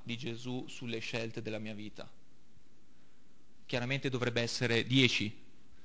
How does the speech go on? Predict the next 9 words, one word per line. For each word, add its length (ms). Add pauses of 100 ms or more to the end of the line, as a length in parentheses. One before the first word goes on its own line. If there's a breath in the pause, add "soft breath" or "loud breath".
(680 loud breath)
però 180
anche 260
se 300 (560)
fosse 380
meno 300
di 100
sette 400
o 40
sette, 560